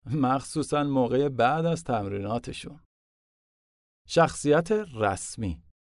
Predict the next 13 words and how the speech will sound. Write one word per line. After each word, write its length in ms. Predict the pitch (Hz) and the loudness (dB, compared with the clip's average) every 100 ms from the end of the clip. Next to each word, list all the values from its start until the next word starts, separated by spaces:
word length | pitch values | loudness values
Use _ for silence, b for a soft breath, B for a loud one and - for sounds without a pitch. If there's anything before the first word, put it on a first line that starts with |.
| _ _ _ _ _ - | _ _ _ _ _ 4
افرادی 500 | 180 170 214 208 202 | 6 6 4 4 2
که 180 | - 185 | 2 0
بیرون 480 | 151 170 175 208 | 2 2 2 2
از 200 | 185 165 | 2 0
خونه 220 | - 160 151 | -2 -2 0
هیچ 440 | 131 196 226 - | 0 -2 -4 0
وقت 320 | 185 190 - | 2 2 0
لباسی 520 | 156 156 180 185 196 | 2 4 4 0 -4
غیر 480 | 190 - 175 202 180 | -12 0 4 4 6
از 220 | 151 120 | 4 4
لباس 400 | 117 113 110 107 | 2 4 4 2
رسمی 600 | 117 110 113 110 - 151 | 0 2 2 0 -6 -2
نمی‌پوشن، 800 | 156 104 92 - - 147 156 151 | 0 0 -4 -8 -4 -2 -2 -2